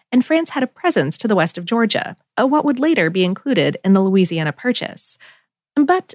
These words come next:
the French were kept from entering the war in earnest by the Creek, Cherokee, and Chickasaw tribes, all of whom allied with the English and formed a barrier between the French colonies to the west and the Spanish and British colonies to the east.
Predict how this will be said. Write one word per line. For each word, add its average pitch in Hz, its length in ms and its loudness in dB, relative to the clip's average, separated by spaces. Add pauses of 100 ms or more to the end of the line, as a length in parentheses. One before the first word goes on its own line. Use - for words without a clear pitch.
the 277 80 -4
French - 360 -6
were 330 60 -6
kept - 240 -8
from 269 200 -4
entering 277 340 2
the 185 80 6
war 175 220 2
in 160 160 0
earnest 190 480 0 (180)
by 214 80 2
the 220 80 0
Creek, 339 400 -4 (100)
Cherokee, 254 580 -2
and 233 140 2
Chickasaw 190 440 -4
tribes, - 640 -6 (340)
all 330 140 2
of 339 100 -6
whom 330 340 -4
allied 277 400 0
with 202 120 -6
the - 100 -10
English 165 560 -6
and 233 140 0
formed 294 280 -2
a 254 60 -2
barrier 247 560 -2
between 220 320 -4
the 220 80 4
French 285 300 -4
colonies 190 520 0
to - 120 -12
the 175 80 -4
west 262 380 -2 (280)
and 208 80 4
the 214 60 4
Spanish 254 400 -2
and 202 100 0
British 285 240 0
colonies 151 580 -6 (120)
to - 80 -14
the - 140 -8
east. - 500 -6